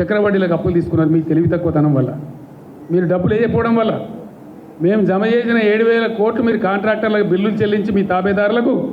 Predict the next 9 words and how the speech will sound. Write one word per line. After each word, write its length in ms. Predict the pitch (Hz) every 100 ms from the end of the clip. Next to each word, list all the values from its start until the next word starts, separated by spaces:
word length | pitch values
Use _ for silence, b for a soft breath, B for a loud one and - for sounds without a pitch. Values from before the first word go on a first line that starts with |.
| - - - - -
రైతుల 300 | 175 208 226
నోట్లో 280 | 214 208 214
మట్టి 280 | 180 160 208
కొట్టిరు 260 | 214 208
కాబట్టి, 720 | 175 175 208 208 269 180 - - - - - - -
మీరు 120 | 175
టైంకి 340 | 151 185 226 180
వేయలేదు 320 | 202 214 214
కాబట్టి 680 | 180 185 202 254 214 113